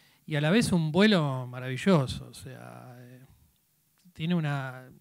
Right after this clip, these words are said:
es, es difícil de describirlo, digamos, sin caer en algo más técnico, ¿no? Pero t-, están vivos, están vivos y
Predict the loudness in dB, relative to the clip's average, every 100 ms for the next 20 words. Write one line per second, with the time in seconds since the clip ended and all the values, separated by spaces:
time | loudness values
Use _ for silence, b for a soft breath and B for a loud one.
0 | _ _ -8 -8 -6 -2 0 0 0 2
1 | 0 0 0 4 4 2 -2 -2 -4 -4
2 | -6 -6 -6 -6 -8 -8 -8 -8 -2 -2
3 | -2 -10 -8 -6 -6 -8 -10 -16 -12 -6
4 | -2 2 0 -2 -10 -18 -16 -12 -6 -2
5 | -2 -4 -10 -20